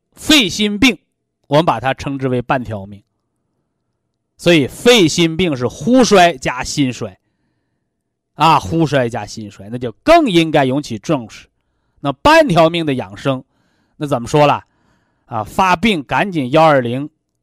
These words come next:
到医院去救命；不发病在家你也不要锻炼，不要饱餐，不要遭遇寒凉，不要着急，啊，迈着四方步，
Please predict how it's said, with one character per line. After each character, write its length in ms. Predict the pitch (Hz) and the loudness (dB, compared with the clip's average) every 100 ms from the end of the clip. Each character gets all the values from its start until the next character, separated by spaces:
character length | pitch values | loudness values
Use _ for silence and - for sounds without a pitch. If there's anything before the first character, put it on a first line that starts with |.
| _ | _
到 200 | 156 135 | 0 0
医 60 | |
院 180 | 135 143 | 0 -2
去 120 | 120 | -4
救 200 | 110 147 | -4 -4
命； 220 | 131 147 - _ _ _ | -4 -8 -10 _ _ _
不 240 | - 302 208 | 2 4 4
发 180 | 180 170 | 4 2
病 220 | 196 151 | 0 -2
在 200 | 143 123 | -4 -4
家 200 | 151 143 | -4 -4
你 100 | 147 | -4
也 80 | 127 | -6
不 160 | 110 | -2
要 120 | 143 | -2
锻 260 | 127 175 143 | 2 2 2
炼， 360 | 160 196 127 101 | 2 0 0 -6
不 100 | - | -2
要 120 | 160 | 0
饱 240 | 180 117 107 | 0 -4 -10
餐， 400 | - 151 139 113 _ _ _ _ | -2 0 0 -4 _ _ _ _
不 80 | 165 | 2
要 140 | 170 | 4
遭 240 | - 165 | 4 4
遇 100 | 170 | 4
寒 320 | 151 - 127 160 | 2 -2 -6 -2
凉， 300 | 139 143 120 | -2 -2 -2
不 100 | 160 | 0
要 140 | 170 | 2
着 240 | - 151 | 2 0
急， 340 | 156 123 143 127 _ _ _ _ _ _ | 0 -2 -6 -6 _ _ _ _ _ _
啊， 200 | 131 131 | -6 -4
迈 260 | 190 202 | 0 2
着 120 | 151 147 | 2 -2
四 260 | - 202 | -2 0
方 260 | 156 160 160 | 2 2 2
步， 360 | 202 160 113 | 0 0 -4